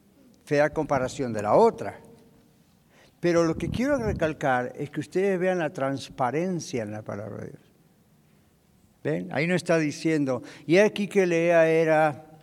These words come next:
y pone otra cosa.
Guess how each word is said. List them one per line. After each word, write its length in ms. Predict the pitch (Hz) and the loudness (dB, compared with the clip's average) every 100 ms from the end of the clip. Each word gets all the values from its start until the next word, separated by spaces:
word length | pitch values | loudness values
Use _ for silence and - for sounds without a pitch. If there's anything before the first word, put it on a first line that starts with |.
| _ _ _ _ _ _ _ _ _ _ _ _ _ _ _ _ _ _ _ _ 294 _ _ - _ _ _ _ _ | _ _ _ _ _ _ _ _ _ _ _ _ _ _ _ _ _ _ _ _ _ _ _ -20 _ _ _ _ _
y 140 | - 147 | -12 -12
pone 380 | - 165 165 156 | 0 4 4 2
otra 200 | 147 143 | 0 0
cosa. 380 | 147 127 107 | -2 -4 -8